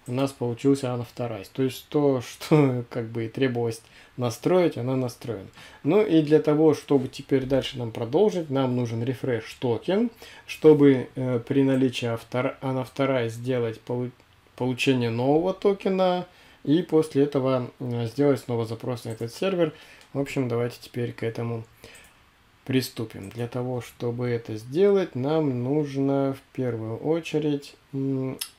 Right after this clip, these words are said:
сделать таким образом, чтобы токены, рефреш токены возвращались. И это делается на самом деле очень просто. Я прямо вот здесь вот напишу, э,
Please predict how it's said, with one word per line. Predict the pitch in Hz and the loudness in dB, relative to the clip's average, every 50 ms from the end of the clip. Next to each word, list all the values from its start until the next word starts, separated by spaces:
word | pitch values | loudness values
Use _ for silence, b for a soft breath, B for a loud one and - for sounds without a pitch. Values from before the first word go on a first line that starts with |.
| _ _ - | _ _ -12
сделать | 131 120 113 123 120 120 113 110 | -10 -8 -8 -6 -6 -6 -6 -6
таким | - 120 - 123 123 143 | -8 -10 -8 -6 -6 -4
образом, | 147 156 143 131 131 127 120 | -4 -4 -4 -6 -6 -6 -8
чтобы | - - - 120 113 113 | -8 -10 -10 -8 -8 -8
токены, | - - - 143 147 147 147 135 131 131 127 123 - - _ _ _ _ _ _ _ _ | -6 0 0 2 2 2 0 -2 -2 -2 -4 -6 -10 -16 _ _ _ _ _ _ _ _
рефреш | - 123 123 - - 131 113 110 | -8 -8 -6 -6 -4 -4 -4 -4
токены | - - 117 110 110 - 95 98 | -4 -8 -8 -8 -8 -10 -12 -10
возвращались. | 107 120 127 120 127 131 117 - - 123 113 - - - - B B B B B B B B B B B B B B B _ _ _ _ _ B B B B B B B - | -8 -6 -6 -4 -4 -6 -6 -6 -8 -8 -8 -10 -12 -16 -20 B B B B B B B B B B B B B B B _ _ _ _ _ B B B B B B B 2
И | 147 151 170 | 4 6 8
это | 190 214 226 220 - 143 | 10 10 10 8 6 4
делается | 139 170 190 180 165 160 - 170 | 4 6 6 6 4 4 2 2
на | 139 135 | 0 0
самом | 135 - 160 151 135 127 | 2 2 2 2 4 4
деле | 135 139 135 135 | 4 4 4 4
очень | 127 120 - - 120 113 | 2 2 -2 -6 -8 -8
просто. | - - 165 190 214 226 220 - - - - 180 175 175 165 | -4 0 2 2 2 2 0 -2 -4 -4 -2 0 2 2 2
Я | 156 135 127 135 139 131 | 2 2 2 2 0 0
прямо | 135 - 135 127 123 123 | 0 -2 -4 -4 -2 -2
вот | 123 123 | -2 -2
здесь | 127 131 120 - | -2 -2 -4 -4
вот | 123 113 120 | -6 -8 -6
напишу, | 120 113 - 127 117 - - - 131 123 117 113 101 - - - | -8 -6 -6 -8 -8 -6 -4 -4 -2 -2 -2 -4 -6 -10 -10 -8
э, | 127 120 117 113 | -6 -4 -4 -6